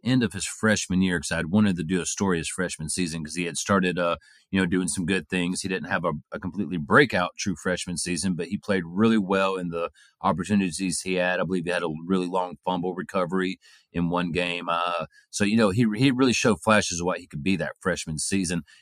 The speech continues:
And I was, remember talking to, uh, Nick Gentry, and he said this was a guy, you know, who's gonna be a draft pick for U A B, uh, in the coming years. You know, he had that talent. Uh, you know, it was just depending on, you know, on what he was able to do, uh, you know, himself.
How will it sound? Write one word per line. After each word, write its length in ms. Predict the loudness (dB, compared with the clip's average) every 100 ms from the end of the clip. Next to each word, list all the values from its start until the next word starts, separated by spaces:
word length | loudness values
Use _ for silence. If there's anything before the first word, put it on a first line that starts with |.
| _
And 100 | 2
I 40 |
was, 100 | 4 6
remember 220 | 4 4
talking 360 | 2 0 0 -2
to, 200 | 0 0
uh, 80 | 0
Nick 180 | -2
Gentry, 340 | 0 0 0 -2
and 80 | -2
he 80 |
said 240 | 2 2 2
this 220 | 0 -4
was 100 | -6
a 60 | -2
guy, 320 | 0 2 2
you 100 | 0
know, 220 | -4 -4
who's 140 | -6 2
gonna 260 | 4 4
be 140 | 2 -2
a 60 |
draft 340 | -2 -2 -2 -6
pick 160 | -10 -8
for 100 | -6
U 200 | -4 -4
A 120 | -2
B, 360 | 0 2 0 -4 _ _ -6
uh, 220 | -4 -2
in 140 | -2
the 80 | -4
coming 340 | -2 -4 -2 0
years. 360 | 2 0 -4
You 80 | -8
know, 100 | -8
he 180 | -6 -8 -6
had 260 | -6 -2
that 260 | -2 -2 -2
talent. 420 | 2 4 2 0 _ _ _ -2
Uh, 80 | 0
you 140 | 0
know, 340 | -2 -2 -4 -8 -6
it 140 | -4
was 160 | -4 -4
just 180 | -8
depending 400 | -8 -2 0 0
on, 140 | -2 -4
you 80 | -4
know, 140 | -4
on 140 | -6 -6
what 240 | -6 0
he 140 | 2
was 180 | 2 0
able 200 | -4 -6
to 100 | -12 -6
do, 340 | -2 -2 -2
uh, 200 | -2 -2 -4
you 80 | -10
know, 260 | -12 -12 -10
himself. 500 | -8 0 0 0